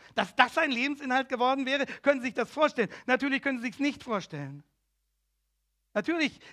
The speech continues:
die Mittel von Paulus, während er das schreibt, waren begrenzt. Wer in Haft ist, kann keine Missionsreisen machen. Aber er konnte Briefe schreiben, er konnte Besuche empfangen, er konnte seine Bewacher missionieren,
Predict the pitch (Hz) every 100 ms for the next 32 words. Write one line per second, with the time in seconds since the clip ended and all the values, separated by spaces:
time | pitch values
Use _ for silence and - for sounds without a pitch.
0 | - 214 220 262 269 240 220 208 185 208
1 | 214 202 196 196 214 196 196 - 165 165
2 | - 180 214 233 220 359 381 - - _
3 | _ _ _ _ _ _ _ - 175 156
4 | 160 - 262 185 - 214 - 262 247 240
5 | - 302 311 190 175 180 165 269 - -
6 | _ _ _ _ _ _ _ _ _ -
7 | 151 175 170 160 151 220 240 254 - 220
8 | 220 214 220 - - 156 165 151 143 147
9 | 226 240 233 220 208 220 202 202 196 _
10 | _ _ _ - 185 240 214 190 175 180
11 | 160 160 180 196 180 - 175 175 165 165
12 | 165